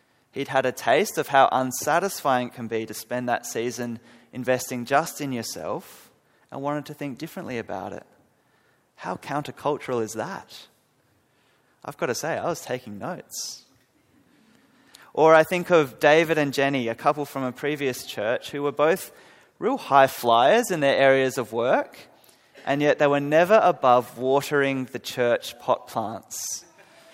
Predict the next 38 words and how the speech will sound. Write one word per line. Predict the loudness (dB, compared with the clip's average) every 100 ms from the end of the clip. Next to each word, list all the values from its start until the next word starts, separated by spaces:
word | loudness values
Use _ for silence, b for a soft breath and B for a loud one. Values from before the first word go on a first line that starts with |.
| b b b b b 0
They | 2
were | 2
two | 2 2
of |
the | 4
most | 2 0 -4
generous, | -2 0 2 4 2 0
humble | -4 -2 -4
people. | -6 -6 -6 -6 -2
They | 0
had | 0 0
a |
beautiful | -2 -4 -4 -4 -8
house | -2 4 4 4 -4
near | -8
Sydney | -8 -8 -8 -8
Harbour, | -6 -2 -2 -2 -4 -6 B B B B _ -10
and | -4
they | -4 0
offered | 0 0 -2
it | 4
up | 4 4 0
as | -6
a | -6
space | -6 0 2 2 -2 -10
for | -4 0 2 0 B B B
events | -4 0 0 0 -4
where | -2
the | -2
Bible | 2 6 6 4
was | -2 -4
taught | -4 0 2 2
in | -2
a | -6
hospitable | -6 -6 -6 -6 -4 -4
environment | -2 0 2 2 -2 -6 -6
or | -6 0
where | 2 0